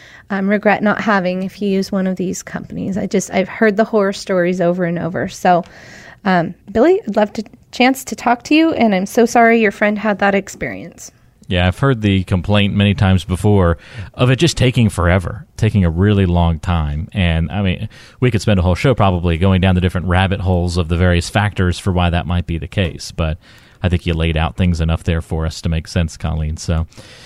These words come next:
Speaker 2: but interesting to see the different directions that people, you know, choose to go in and their experiences. So if you want to work directly with an agent who, uh, you know, works hard to get your home sold fast and for top dollar,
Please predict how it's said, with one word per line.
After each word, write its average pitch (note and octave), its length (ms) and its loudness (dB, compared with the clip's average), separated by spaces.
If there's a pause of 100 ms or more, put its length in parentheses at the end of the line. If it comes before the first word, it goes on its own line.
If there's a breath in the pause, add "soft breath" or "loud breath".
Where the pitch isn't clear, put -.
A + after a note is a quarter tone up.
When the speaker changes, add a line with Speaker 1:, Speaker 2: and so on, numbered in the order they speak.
(180 loud breath)
Speaker 2:
but D3 100 4
interesting A2 320 2
to F2+ 40 -2
see F2+ 260 0
the F2 180 0
different F2 260 -4
directions E2+ 440 -2
that E2+ 120 -4
people, E2+ 340 -4 (120)
you E3 100 -2
know, A#2+ 140 0
choose G#2 280 0
to - 60 -10
go G2+ 220 0
in D3+ 160 0
and G#2 120 0
their F2+ 140 2
experiences. - 800 -6
So E2 340 -4 (520 loud breath)
if A2+ 100 2
you B2+ 80 4
want B2 100 4
to A2 40 4
work A2+ 160 2
directly A#2+ 340 2
with A#2 160 2
an G#2+ 80 2
agent C3 380 0
who, G2 400 4
uh, E2+ 320 2 (100)
you C3 100 -4
know, G2 120 2
works G#2+ 440 0
hard A2 480 2
to F2 60 0
get G2 160 -2
your F#2 100 -2
home G2+ 240 4
sold F#2+ 400 0
fast A2 420 -2
and G#2 160 -2
for F#2+ 120 -2
top G#2 320 -2
dollar, G2+ 420 4